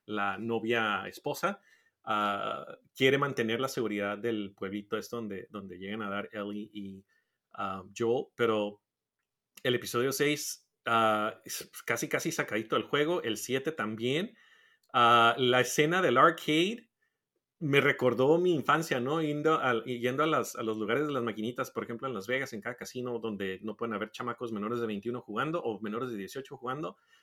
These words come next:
te tienes que aventar a, a, a, bueno, en, en aquel entonces los papás podían dejar a los chamacos en un casino, ahorita yo creo que ya no se puede, en un, perdón, en un arcade, am, pero las maquinitas de ahí del río.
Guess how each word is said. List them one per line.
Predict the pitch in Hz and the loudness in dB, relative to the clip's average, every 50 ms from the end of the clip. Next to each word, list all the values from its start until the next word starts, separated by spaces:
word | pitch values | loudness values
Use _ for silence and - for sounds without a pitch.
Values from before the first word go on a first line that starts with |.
| _ _ | _ _
te | - 117 | -10 -8
tienes | 101 113 120 120 - | -4 -2 -4 -4 0
que | - 135 | 0 2
aventar | 127 131 127 117 127 131 127 - - | 2 2 0 2 2 2 2 0 0
a, | 139 131 123 117 113 104 104 104 - 107 | 2 4 4 4 4 2 0 -2 -2 -6
a, | 92 - _ - 110 101 101 | -8 -8 _ -8 -8 -8 -8
a, | 95 107 | -8 -6
bueno, | 110 101 92 - _ _ _ _ - | -6 -6 -6 -8 _ _ _ _ -8
en, | 110 104 | -6 -4
en | 104 117 117 - 107 | -4 -4 -4 -6 -8
aquel | 104 - 220 226 233 | 0 2 2 4 4
entonces | 214 202 - 208 196 202 202 180 | 2 2 2 0 0 0 0 -2
los | 170 - - | -2 -2 -2
papás | 120 - - 127 127 - | -4 -2 -2 -2 -2 -2
podían | - 127 123 127 127 127 | -4 -2 -2 -2 -2 -4
dejar | 113 - - 131 139 | -6 -4 -4 -4 -4
a | |
los | 143 143 - | -4 -8 -10
chamacos | - 139 139 143 - - 143 147 | -10 -10 -10 -10 -12 -12 -14 -14
en | 143 | -12
un | 143 147 | -12 -10
casino, | - 135 - 156 147 135 | -12 -12 -10 -10 -8 -8
ahorita | 117 113 113 - 113 | -8 -8 -10 -12 -12
yo | 110 - | -12 -10
creo | - 110 107 | -10 -12 -12
que | - 110 | -10 -12
ya | 110 | -14
no | 107 - | -14 -14
se | - 110 | -18 -14
puede, | - 143 143 147 147 _ _ _ _ _ _ _ - | -10 -8 -8 -8 -8 _ _ _ _ _ _ _ -8
en | 131 131 | -4 -2
un, | 123 131 117 | -2 -2 0
perdón, | - 120 113 117 110 110 | 0 0 2 2 0 0
en | 110 113 | -2 -4
un | 123 127 131 | -2 0 0
arcade, | 131 - - 165 170 170 _ _ _ _ _ _ _ _ _ - | 0 0 0 0 0 0 _ _ _ _ _ _ _ _ _ 0
am, | 139 135 127 127 120 120 120 117 110 - | 6 6 6 6 6 2 0 -2 -2 2
pero | - 131 127 131 | 4 4 6 6
las | 131 123 123 | 6 6 4
maquinitas | 131 117 131 123 127 127 - 185 165 | 2 0 0 -2 -4 0 0 0 0
de | 139 135 | 2 0
ahí | 147 | 2
del | 156 160 156 | 2 2 2
río. | 147 143 160 170 156 117 101 - | 2 0 0 0 0 -2 -4 -10